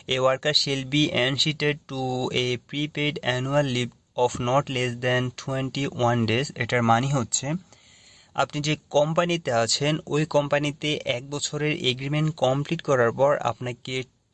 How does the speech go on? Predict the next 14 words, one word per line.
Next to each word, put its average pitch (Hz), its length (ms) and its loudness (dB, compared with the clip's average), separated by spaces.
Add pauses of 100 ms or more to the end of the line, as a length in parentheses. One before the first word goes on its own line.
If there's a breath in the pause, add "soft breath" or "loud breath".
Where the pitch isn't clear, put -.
(120)
একুশ 151 380 2
দিনের 165 340 6
ছুটি 143 360 -2
দিবে 131 300 0
বাধ্যতামূলক, 127 960 0
এবং 127 420 0 (120)
একুশ 135 300 -6
দিনের 143 300 2
ছুটির 143 360 -4
সাথে 135 260 0
সাথে 139 240 -2
আপনাকে, 147 280 -2
এটা 139 120 2
হচ্ছে 160 200 -2